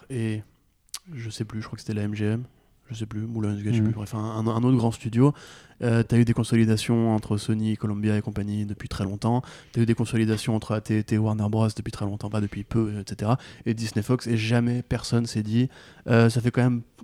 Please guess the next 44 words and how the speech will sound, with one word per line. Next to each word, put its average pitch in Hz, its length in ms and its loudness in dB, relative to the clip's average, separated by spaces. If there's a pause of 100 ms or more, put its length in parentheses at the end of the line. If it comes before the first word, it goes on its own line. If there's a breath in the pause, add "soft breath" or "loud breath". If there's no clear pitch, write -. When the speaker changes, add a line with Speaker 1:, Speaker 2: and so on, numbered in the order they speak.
Speaker 1:
de 123 160 2
moins 127 200 6
en 127 60 8
moins 131 220 4
de, 113 600 4
d'acteurs 110 380 2
sur 110 160 0
une 107 100 2
oligopoly 113 440 2
quand 110 100 0
même 107 80 -2
déjà 107 140 -4
pas - 160 2
très 117 140 0
peuplée. 120 360 0 (480 loud breath)
Et 113 140 4
en 101 60 4
fait, - 160 2
tout - 120 -4
le 104 60 -4
monde 104 100 -6
s'en 110 100 -10
bat 101 100 -4
les 104 100 0
couilles 135 180 4
parce 107 180 -2
que, 113 120 0
euh, 107 280 4
en 104 100 -4
vérité, 107 440 0 (520 loud breath)
bah, - 180 -2
quand 120 120 -6
t'as 110 240 0
un, 107 200 -6
le 110 80 -4
bon 110 160 4
avocat, 120 580 0
et 107 60 -4
Disney 107 320 -4
a 104 80 -2
les 101 100 -10
très - 240 2
bons 127 200 2
avocats, 117 440 2